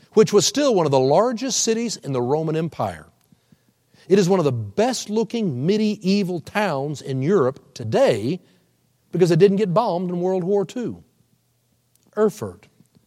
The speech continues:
The reason we went to Erfurt was to go to the Augustinian monastery there, because that had such a significant place in Martin Luther's life.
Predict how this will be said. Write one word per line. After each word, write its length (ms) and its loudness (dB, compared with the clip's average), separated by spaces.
The 100 2
reason 360 4
we 160 6
went 220 0
to 160 -2
Erfurt 500 2
was 160 -4
to 100 -2
go 360 2
to 140 -2
the 200 0
Augustinian 960 -2
monastery 720 -2
there, 300 -10
because 220 0
that 160 4
had 140 0
such 180 -2
a 60 -2
significant 720 -2
place 440 0
in 120 -6
Martin 340 -4
Luther's 320 -6
life. 600 -6